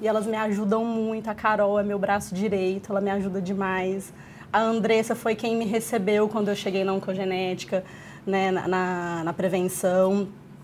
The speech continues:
Tenho um carinho muito especial por elas. A gente já teve alguns perrengues chiques, já, <laughs> é, que a gente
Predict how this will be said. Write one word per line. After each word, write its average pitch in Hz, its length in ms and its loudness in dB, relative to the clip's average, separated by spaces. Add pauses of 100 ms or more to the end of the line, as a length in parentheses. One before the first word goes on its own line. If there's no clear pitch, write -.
(180)
Tenho 208 140 0
um 208 80 4
carinho 202 340 4
muito 208 180 0
especial 208 520 0
por 175 180 -6
elas. 180 280 0
A 202 60 0
gente 214 320 -4
já 226 300 4
teve 233 240 2
alguns 214 280 0
perrengues 202 520 -2
chiques, 196 760 -6 (520)
já, - 800 4
<laughs> 180 80 0
é, 208 360 4
que 208 120 -2
a 233 60 -2
gente 220 400 -2